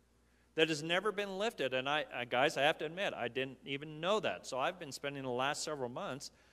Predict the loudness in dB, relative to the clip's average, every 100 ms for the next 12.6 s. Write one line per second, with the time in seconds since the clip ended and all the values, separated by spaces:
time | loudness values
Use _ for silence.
0 | _ -6 0 4 4 4 0 -4 -16 _
1 | -6 -4 0 0 0 -6 -6 -6 -6 -6
2 | -4 -6 -2 0 0 0 -2 -2 -4 -8
3 | -8 -12 -10 -8 -6 -6 -4 -6 -6 -2
4 | 0 2 2 2 2 0 -4 -6 -6 -8
5 | -8 -4 -2 0 -4 -6 -12 -18 -10 -6
6 | -2 -2 -2 -6 -4 -4 -6 -6 -6 -4
7 | -6 -4 -4 -4 -6 -6 -6 -8 -2 0
8 | 0 0 -6 -6 -6 -6 -8 -6 -8 -4
9 | 2 2 0 -10 -20 -20 -8 -4 -2 -2
10 | 0 0 4 6 6 6 4 4 4 4
11 | 4 2 0 -6 -4 2 6 6 4 -2
12 | 0 0 2 4 4